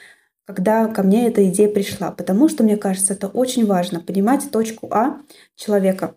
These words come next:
который что-то делает. У меня тогда за плечами был опыт, э, работы онлайн, в группах индивидуально, потому что онлайн я работаю с две тысячи шестнадцатого года,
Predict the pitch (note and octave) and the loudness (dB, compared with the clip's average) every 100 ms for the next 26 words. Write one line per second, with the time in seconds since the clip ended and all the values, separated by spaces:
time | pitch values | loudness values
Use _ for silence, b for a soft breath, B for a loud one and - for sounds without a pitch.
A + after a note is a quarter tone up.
0 | _ G3+ A3 A#3 - G#3 G3 G3 F3 F3 | _ -4 0 0 -2 -6 -4 0 0 -2
1 | - - b b _ G#3+ G#3 C#4 D#4+ E3+ | -6 -16 b b _ -2 0 0 0 2
2 | G#3 G3+ G3+ G#3 - B3+ B3+ G#3+ G3 A3 | 2 2 -2 -4 -4 -2 0 0 4 6
3 | A3 A3 B _ _ _ A#3+ A#3+ G3+ G3 | 4 2 B _ _ _ 0 2 2 0
4 | - _ G#3 G3+ G#3 A3 G#3+ F#3 - A3 | -4 _ -6 -2 0 0 0 0 0 2
5 | G#3 F3 F#3 B3 - - _ _ G3 G#3 | 4 4 2 2 -2 -12 _ _ -4 2
6 | A#3+ A#3 G3+ G3+ G3 F#3+ F3+ F3+ G3+ C4 | 4 2 0 0 0 2 0 2 0 0
7 | - G3+ G#3 G#3 - G#3 G3 G3 B3 D#4+ | -2 0 0 0 -2 0 2 4 4 4
8 | C#4+ G#3 G#3 - G3 F#3+ G#3 G3+ F3 F3 | 4 0 0 0 -2 2 2 2 -4 -6
9 | B B - G3 G3 A3 C#4 - G#3 G#3 | B B -8 -2 0 2 0 -2 -6 -6
10 | - A3 A3+ G3+ G3 F#3+ G3+ F3 - | -2 -2 -2 -4 -2 2 4 2 -2